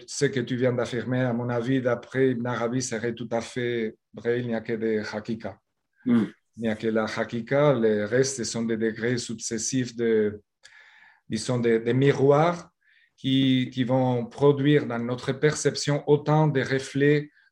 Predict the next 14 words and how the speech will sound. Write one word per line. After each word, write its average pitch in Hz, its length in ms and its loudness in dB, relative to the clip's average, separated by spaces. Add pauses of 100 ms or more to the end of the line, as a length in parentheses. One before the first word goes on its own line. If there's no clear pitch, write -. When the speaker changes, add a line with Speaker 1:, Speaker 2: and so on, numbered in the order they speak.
Speaker 1:
des 127 220 2
niveaux 135 420 2
successifs 131 880 -2 (440)
de 127 60 0
Speaker 2:
Ouais. 107 40 2
Speaker 1:
cette, 127 380 -2
euh, 120 440 4
dissémination 131 1000 0
de, 110 480 -2
de, 107 420 0 (320)
de 123 100 -4
cette, 131 360 0
euh, 117 420 2 (100)
dérivation 135 920 0